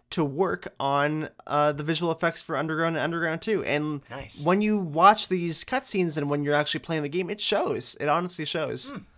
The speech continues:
Speaker 2: That, that's really cool. I, I love that. Um, I'm, I'm sorry that they
Speaker 1: That's my fun fact
Speaker 2: that,
Speaker 1: for the day.
Speaker 2: that's a very fun fact, Mike. I love that. Uh, we got a lot more fun facts to go, but before we do move on to the last couple of Need for Speed games,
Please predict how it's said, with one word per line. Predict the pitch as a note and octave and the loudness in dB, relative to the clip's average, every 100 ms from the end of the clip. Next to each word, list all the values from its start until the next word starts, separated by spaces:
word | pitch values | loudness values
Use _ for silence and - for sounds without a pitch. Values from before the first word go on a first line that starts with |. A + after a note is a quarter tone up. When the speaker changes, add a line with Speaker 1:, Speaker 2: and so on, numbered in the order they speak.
| - | -4
Speaker 2:
That, | D3+ C#3+ | -2 0
that's | E3+ - | -2 -2
really | C#3+ D3 | 0 -2
cool. | - C#3 A2 | 0 -2 -2
I, | - B2 | 0 0
I | G2 A#2+ | 0 0
love | A#2 A2 | 0 0
that. | G#2+ G2+ - | -2 -4 -4
Um, | G#2+ G#2+ G#2 G#2 | -6 -6 -10 -8
I'm, | A#2 A#2 | -6 -4
I'm | G#2+ A#2+ | -4 -4
sorry | - C3 | 2 4
that | A#2+ A#2 | 2 0
they | B2 | -2
Speaker 1:
That's | - | 0
my | E3+ | -2
fun | F3 D3 | 0 -2
fact | C3 A2+ | 2 2
Speaker 2:
that, | - | 2
Speaker 1:
for | - | -4
the | A2 | -10
day. | - | -4
Speaker 2:
that's | C#3 | 2
a | |
very | D3+ D#3+ | 8 8
fun | D3 C#3 | 10 6
fact, | - A2 - | 8 6 6
Mike. | G#2+ G#2 | -2 2
I | G#2+ | 4
love | G#2 | 4
that. | G2 F#2 - | 2 -4 -4
Uh, | G#2+ G#2+ G#2+ | -4 -2 -2
we | B2 | 0
got | C3 | 2
a | |
lot | C3 B2+ | 4 2
more | B2 | -2
fun | - A#2+ | -2 -4
facts | A#2+ A2+ - | -2 -2 -2
to | A2+ | -4
go, | A2+ A#2 A2+ - | 0 2 0 -2
but | A#2 | -6
before | B2 - F#3 | -4 -4 -2
we | E3 | -2
do | D3 D3 D3 | -2 -2 -2
move | C3 C3 | -4 0
on | B2+ B2 | 0 0
to | - | -6
the | A#2 | -2
last | A#2 A2+ - | 0 0 -6
couple | - | -10
of | A2 | -10
Need | A2+ A2 | -10 -10
for | |
Speed | G#2+ B2 A#2 | -10 -10 -10
games, | A#2 A#2 - | -8 -8 -10